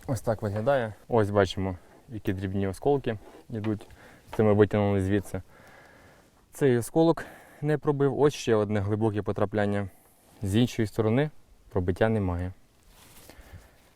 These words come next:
Тут ми теж бачимо, що десь в половині,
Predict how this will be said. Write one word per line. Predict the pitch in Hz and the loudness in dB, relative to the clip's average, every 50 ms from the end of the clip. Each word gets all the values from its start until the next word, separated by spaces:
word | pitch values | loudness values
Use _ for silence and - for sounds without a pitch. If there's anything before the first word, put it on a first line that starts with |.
| _ _ _ _ _ _ _ - _ - - - - _ - - - - - - - - - - | _ _ _ _ _ _ _ -20 _ -20 -20 -20 -20 _ -20 -20 -20 -20 -20 -20 -20 -20 -14 -8
Тут | - 170 160 - - | -8 -8 -6 -2 0
ми | 120 127 120 | 0 0 2
теж | - - 123 113 110 | 4 4 4 4 6
бачимо, | 113 120 110 - 110 107 98 | 4 4 4 2 0 -2 -2
що | 98 - 107 | -2 -2 0
десь | 104 110 107 98 - | 2 2 2 2 0
в | - - | -10 -2
половині, | - - 110 107 104 101 113 131 131 123 113 107 | 2 4 6 6 6 6 4 4 4 4 2 0